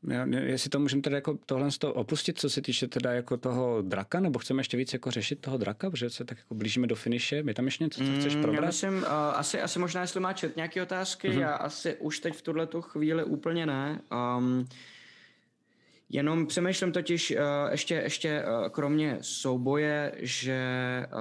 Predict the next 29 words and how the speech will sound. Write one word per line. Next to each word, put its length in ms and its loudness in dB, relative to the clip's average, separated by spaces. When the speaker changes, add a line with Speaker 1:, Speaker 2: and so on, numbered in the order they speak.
Speaker 2:
jakým 580 0
způsobem 680 -2
to 140 -2
udělat, 480 0
aby 200 0
ten 340 0
drak 320 -2
se 200 -2
nechal 380 0
opravdu 320 0
přemluvit, 540 0
aby 140 0
odletěl. 540 -2
To 80 0
je 80 2
Speaker 1:
Mhm. 140 0
Speaker 2:
totiž 440 -4
věc, 440 -2
kterou 340 -2
já 120 2
jsem 320 2
neměl 260 2
vůbec 260 -2
vymyšlenou. 580 0
A 60 -6
říkal 240 0
jsem 160 -2
si, 120 0
"OK, 140 -2